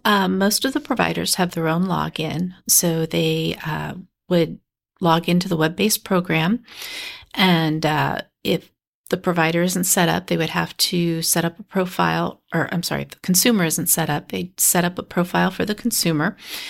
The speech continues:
And that includes, uh, various demographic,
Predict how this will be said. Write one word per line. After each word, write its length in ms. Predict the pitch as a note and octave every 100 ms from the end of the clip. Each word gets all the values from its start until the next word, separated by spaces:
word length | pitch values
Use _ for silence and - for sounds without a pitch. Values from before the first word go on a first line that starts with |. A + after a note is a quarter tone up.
| - - - -
And 280 | F#3+ F#3 F#3
that 160 | A3+
includes, 640 | A3 - G#3+ G3 F#3+ F#3 -
uh, 380 | F3+ E3+ E3+ - -
various 540 | - F#3 F#3 F3 F3
demographic, 720 | - F3 E3+ E3+ E3+ F3+ -